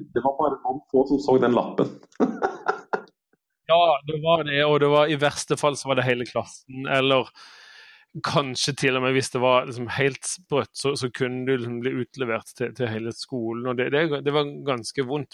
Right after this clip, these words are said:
Speaker 2: men, eh, utbredelsen er enormt mye større, det,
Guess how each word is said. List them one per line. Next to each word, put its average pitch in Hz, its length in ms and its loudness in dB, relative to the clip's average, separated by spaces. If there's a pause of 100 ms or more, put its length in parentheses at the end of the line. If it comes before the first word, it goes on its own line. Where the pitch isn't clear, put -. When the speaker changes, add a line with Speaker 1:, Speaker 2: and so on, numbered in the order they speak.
Speaker 2:
men, 143 160 0 (300)
eh, 135 720 4 (180)
utbredelsen 143 640 0
er 156 240 0
enormt 151 400 -2
mye 131 240 -4
større, 160 320 2
det, 143 80 4